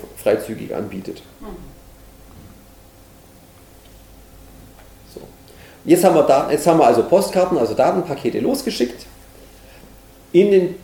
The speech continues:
Speaker 1: Datenpaketen stecken dann eigentlich die eigentlichen Anwendungsdaten drinne, letztendlich. Also da steckt dann drinne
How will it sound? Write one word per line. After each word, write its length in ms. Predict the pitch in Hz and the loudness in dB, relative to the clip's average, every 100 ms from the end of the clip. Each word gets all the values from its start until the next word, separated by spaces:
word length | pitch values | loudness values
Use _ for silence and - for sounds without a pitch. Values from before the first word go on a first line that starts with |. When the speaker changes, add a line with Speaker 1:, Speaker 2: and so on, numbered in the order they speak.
| - | -2
Speaker 1:
Datenpaketen 760 | 127 160 170 151 143 151 143 | 0 0 -2 -4 -4 -4 -4
stecken 360 | 143 143 143 127 | -4 -4 -2 -2
dann 180 | 131 127 | -2 -2
eigentlich 340 | 104 135 - | -4 -4 -6
die 120 | - | -4
eigentlichen 500 | - 131 147 - - | -2 -2 -4 -10 -8
Anwendungsdaten 920 | 120 147 143 120 113 - 104 92 - 101 | -6 -2 0 0 -4 -4 -4 -4 -8 -12
drinne, 240 | 92 92 92 | -12 -12 -12
letztendlich. 760 | 95 - - 92 98 - - - - - - - - - | -14 -14 -16 -16 -16 -20 -20 -20 -20 -20 -20 -20 -20 -18
Also 220 | - 113 110 | -8 -8 -2
da 140 | 113 | 0
steckt 300 | 131 135 135 | 0 -2 -2
dann 160 | 123 120 | -2 -2
drinne 400 | 120 127 127 120 | -2 0 0 0